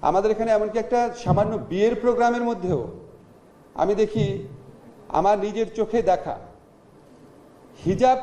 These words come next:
করা মেয়ে, সেও হিন্দি না-, নাচের তালে তালে ড্যান্স করছে, এমনভাবে অনুপ্রবেশ করিয়েছে। ভারত বাংলাদেশে কোনো জিনিস ফ্রি দেয় না, এতগুলো টিভি কেন ফ্রি দিয়েছে?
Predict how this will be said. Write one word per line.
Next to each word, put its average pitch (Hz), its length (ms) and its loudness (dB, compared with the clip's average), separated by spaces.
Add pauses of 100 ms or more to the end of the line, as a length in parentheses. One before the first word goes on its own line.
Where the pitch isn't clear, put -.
করা 254 220 0
মেয়ে, 208 320 -4 (440)
সেও 220 200 4
হিন্দি 220 260 -2
না-, 220 120 0 (240)
নাচের 180 340 0 (200)
তালে 180 140 2
তালে 165 200 0
ড্যান্স 135 240 -4
করছে, - 320 -16 (580)
এমনভাবে 240 600 2
অনুপ্রবেশ 233 600 2
করিয়েছে। 165 580 -6 (460)
ভারত 208 280 4
বাংলাদেশে 226 540 0
কোনো 247 240 -2
জিনিস 254 280 -4
ফ্রি 220 180 -2
দেয় 220 200 4
না, 170 200 -2
এতগুলো 220 380 -2
টিভি 240 300 -2
কেন 233 220 0
ফ্রি 202 200 -4
দিয়েছে? 131 440 -6